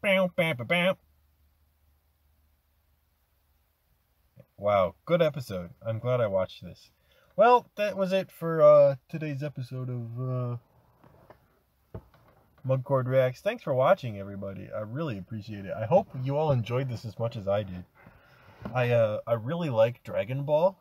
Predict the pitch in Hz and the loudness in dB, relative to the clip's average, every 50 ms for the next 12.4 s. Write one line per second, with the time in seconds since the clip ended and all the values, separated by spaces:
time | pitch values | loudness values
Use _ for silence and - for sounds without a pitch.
0 | - - 123 127 123 135 123 104 101 110 110 107 101 - - 110 104 104 110 110 | -10 -8 -6 -6 -6 -6 -6 -6 -6 -8 -8 -8 -10 -10 -10 -10 -8 -8 -8 -8
1 | 98 113 123 117 101 92 - - 113 101 - - 110 104 104 104 92 92 95 - | -6 -6 -6 -6 -6 -8 -12 -12 -12 -12 -10 -6 -6 -6 -6 -6 -8 -10 -12 -12
2 | - - - - _ _ - - - - 113 113 113 113 117 117 _ _ _ _ | -14 -20 -20 -20 _ _ -20 -20 -18 -14 -12 -12 -10 -10 -12 -14 _ _ _ _
3 | _ _ _ _ _ _ _ _ _ _ _ _ _ _ _ _ _ _ _ - | _ _ _ _ _ _ _ _ _ _ _ _ _ _ _ _ _ _ _ -4
4 | 131 135 131 123 135 147 139 - 123 113 123 135 135 123 117 120 110 120 117 113 | -2 0 2 4 2 2 2 0 -4 -4 -4 -4 -4 -4 -6 -6 -8 -6 -6 -6
5 | 113 110 98 95 110 110 104 - - - 107 104 101 - 110 104 107 107 110 107 | -8 -8 -8 -10 -10 -10 -10 -14 -16 -16 -14 -14 -12 -12 -12 -12 -10 -10 -12 -14
6 | - - _ _ _ _ _ _ _ _ _ _ _ _ _ _ _ _ _ _ | -16 -18 _ _ _ _ _ _ _ _ _ _ _ _ _ _ _ _ _ _
7 | _ _ _ _ _ _ _ _ _ _ _ _ _ _ _ _ _ _ _ _ | _ _ _ _ _ _ _ _ _ _ _ _ _ _ _ _ _ _ _ _
8 | _ _ _ _ _ _ _ _ _ _ - - 131 139 139 139 135 135 135 131 | _ _ _ _ _ _ _ _ _ _ -8 0 4 8 8 10 10 10 8 8
9 | 123 123 - 160 170 185 180 - - - 208 214 214 208 208 208 208 202 202 196 | 6 2 -4 -6 -6 -6 -6 -8 -12 -10 -10 -10 -8 -8 -8 -8 -6 -2 4 8
10 | 196 196 190 190 190 190 196 208 190 _ _ - 208 202 202 202 202 202 202 196 | 10 12 12 12 12 10 8 2 -12 _ _ 0 2 4 6 6 4 2 -2 -8
11 | - - - 220 208 185 - - 202 202 190 185 180 175 185 180 - - - - | -12 -14 -14 -14 -14 -14 -14 -12 -10 -8 -6 -4 -2 -2 -2 -2 -4 -6 -14 -10
12 | 117 117 113 113 113 117 117 | -6 -6 -6 -6 -6 -8 -12